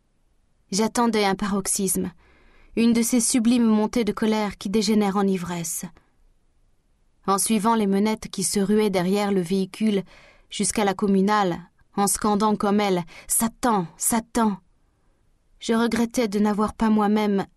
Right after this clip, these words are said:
le bol d'eau bénite et le rameau de buis. Les mains dans les poches de leurs tabliers noirs, des enfants suivaient d'assez loin, en file,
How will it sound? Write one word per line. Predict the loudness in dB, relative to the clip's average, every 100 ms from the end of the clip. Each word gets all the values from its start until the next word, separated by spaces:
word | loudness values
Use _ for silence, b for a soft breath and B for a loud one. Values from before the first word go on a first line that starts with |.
| -6
le | 0 0
bol | 2 0
d'eau | 0 0
bénite | 2 2 2 0 -8 -4
et |
le | 0
rameau | 0 2 2 0
de | -2
buis. | -6 -10 -12 _ _ _ _ _ _ _ _ _ _ _ _ _ _ _ _ -6
Les | 0
mains | 2 2
dans | 0
les | -2
poches | 0 -2 0
de | 0
leurs | 0
tabliers | -2 -4 0 0
noirs, | 2 2 0 -4 b b b b b b -4
des | 0 0
enfants | 0 0 0
suivaient | 0 0 0 -2
d'assez | -2 -4
loin, | -2 -2 -2 -6 _ _
en | -4 -2
file, | -2 -2 -2